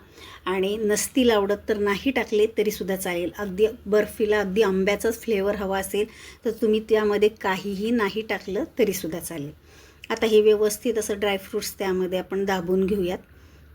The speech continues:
म्हणजे दिसायलासुद्धा छान दिसतात ह्या बर्फी आणि चवीलासुद्धा खूप छान लागतात. तर आता याची आपण मार्किंग करून घेऊयात. अजून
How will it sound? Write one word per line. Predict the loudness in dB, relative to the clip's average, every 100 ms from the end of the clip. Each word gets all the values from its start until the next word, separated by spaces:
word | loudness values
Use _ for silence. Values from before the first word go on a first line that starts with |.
| -20 -20 -20 _ -20 -20 -20 -6
म्हणजे | 2 4 4
दिसायलासुद्धा | 2 0 0 2 0 0 0 0
छान | 0 0 0 0 -2
दिसतात | -4 -4 -6 -8 -14 -20 -8
ह्या | -4 -4 -6
बर्फी | 0 0 0 -2 -4 -6 -20 -20 -8
आणि | -2 -2 -2 -6 -20 -20 -20 -20 0
चवीलासुद्धा | 2 2 -2 -6 -4 -4
खूप | -4 -4
छान | -6 -4 -2 -4 -8 -12
लागतात. | -8 -8 -10 -14 -18 -18 -20 -20 -20 -6
तर | 0
आता | 2 4
याची | 2 2
आपण | 0 0 0
मार्किंग | 2 2 0 0
करून | 4 2 2 -2
घेऊयात. | -2 -4 -4 -10 _ _ -10
अजून | -6 -6